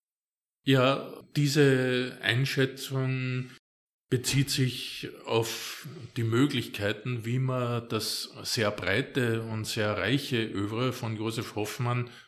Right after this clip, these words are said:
heute in einer Ausstellung, äh, präsentieren kann. Das Problem, das sich dabei stellt, ist,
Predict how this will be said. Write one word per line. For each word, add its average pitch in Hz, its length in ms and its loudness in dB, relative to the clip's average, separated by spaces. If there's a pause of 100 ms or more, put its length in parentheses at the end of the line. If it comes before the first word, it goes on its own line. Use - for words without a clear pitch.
heute 131 580 2 (180)
in 117 160 -6
einer 110 360 -2
Ausstellung, 110 840 -2
äh, 104 200 -4
präsentieren 110 880 -2
kann. 127 580 0
Das - 420 -2 (180)
Problem, 110 520 0
das 127 260 -2
sich - 440 -6
dabei 110 320 0
stellt, 110 500 0
ist, 113 360 -2